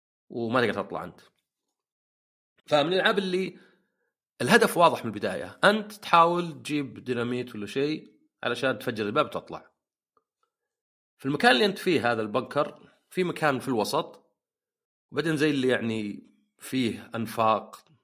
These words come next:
طالعة منه، فطالع كأنه هب وهذه المناطق. ففيه جنريتر أو مولد كهرب،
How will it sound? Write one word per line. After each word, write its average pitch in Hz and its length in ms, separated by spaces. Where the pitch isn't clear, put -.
طالعة 101 260
منه، 98 320
فطالع 135 320
كأنه 127 260
هب - 400
وهذه 110 260
المناطق. 92 440
ففيه - 1900
جنريتر 127 640
أو 101 80
مولد 117 320
كهرب، 113 600